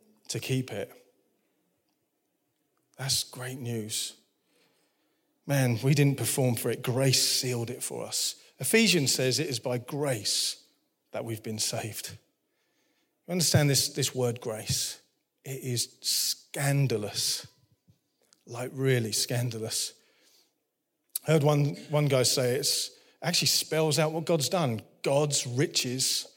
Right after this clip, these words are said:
at Christ's expense. It's exactly what it is. Like, last time I spoke, I said, until we understand the horror, we're never gonna grasp the glory.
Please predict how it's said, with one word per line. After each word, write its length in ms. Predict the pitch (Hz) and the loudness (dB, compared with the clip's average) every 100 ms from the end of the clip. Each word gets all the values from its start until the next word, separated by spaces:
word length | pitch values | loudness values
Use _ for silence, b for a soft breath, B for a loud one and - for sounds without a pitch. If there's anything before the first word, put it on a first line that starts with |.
| b b b - | b b b -14
at 160 | 131 | -12
Christ's 420 | - 143 139 - 147 | -4 0 0 0 -2
expense. 680 | - - 190 127 - - - _ _ _ _ _ _ _ _ _ _ _ _ | -4 -4 -4 -4 -6 -8 -14 _ _ _ _ _ _ _ _ _ _ _ _
It's 80 | - | -10
exactly 380 | 127 - 165 185 | -2 0 0 -2
what 140 | 180 | -2
it 60 | 196 | 0
is. 300 | 220 185 143 | 0 0 2
Like, 240 | 160 - B B | 0 0 B B
last 240 | 147 185 - | 0 0 2
time 120 | 196 | 2
I 60 | 185 | 2
spoke, 460 | - - 190 147 | 2 2 2 4
I 20 | |
said, 240 | 135 156 139 B B | 2 0 -2 B B
until 360 | - 151 - 190 | -2 0 2 4
we 180 | 208 202 | 2 0
understand 640 | 165 175 160 - 160 139 | -2 0 -2 -2 -2 -4
the 80 | 131 | -4
horror, 480 | 110 143 156 180 180 B B | -6 -2 0 2 0 B B
we're 120 | 131 147 | -4 0
never 320 | 151 170 147 | 2 2 4
gonna 160 | 143 | 2
grasp 340 | 131 143 135 - | 2 2 2 -2
the 80 | 139 | -6
glory. 520 | 151 147 127 117 | -2 -2 -2 -8